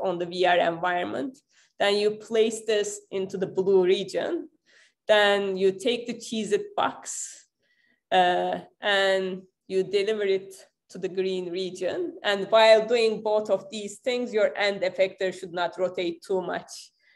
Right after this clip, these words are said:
uh, to avoid spills. Uh, and this is the V R demonstration that we have. Uh, and we learn the constraints, and we have a mechanism to just put it onto a real robot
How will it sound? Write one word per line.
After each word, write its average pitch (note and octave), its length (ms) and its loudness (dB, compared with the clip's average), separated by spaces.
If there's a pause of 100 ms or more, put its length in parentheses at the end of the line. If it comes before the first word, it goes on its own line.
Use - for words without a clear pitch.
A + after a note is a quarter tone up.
(140)
uh, E3+ 280 0 (160)
to - 100 -4 (100)
avoid F3 320 0
spills. - 840 -12 (1900)
Uh, E3+ 320 -2
and A3+ 220 2
this A#3+ 140 -6
is C4 140 -2
the A#3 80 2
V A3+ 180 0
R A#3 160 2
demonstration A3+ 720 -2
that F#3+ 240 0
we G3 120 -8
have. E4 320 2 (320)
Uh, F3+ 240 -6 (100)
and G3+ 520 0 (160)
we G#3 220 -4
learn C4+ 300 4
the C4 80 0
constraints, A3 1080 -6
and G3 300 -2
we F#3+ 180 -6
have G3+ 180 -2
a G3 60 2
mechanism G3 1040 -2
to F3 420 0 (360)
just - 640 -8 (300)
put A#3+ 240 -6
it G#3+ 260 0 (460)
onto G#3 320 2
a F#3+ 140 8
real G3 320 2
robot F#3 560 2